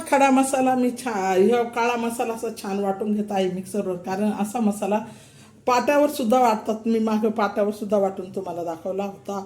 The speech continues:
पण आज मी, मैत्रिणींनो, हा मसाला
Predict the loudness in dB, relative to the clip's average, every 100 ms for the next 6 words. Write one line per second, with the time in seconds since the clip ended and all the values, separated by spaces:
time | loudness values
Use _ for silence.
0 | -12 -20 -20 -10 -4 -4 -4 0 2 0
1 | 0 2 4 4 4 0 2 4 6 4
2 | 2 -6 -18 -20 -2 4 6 6 4 4
3 | 6 6 4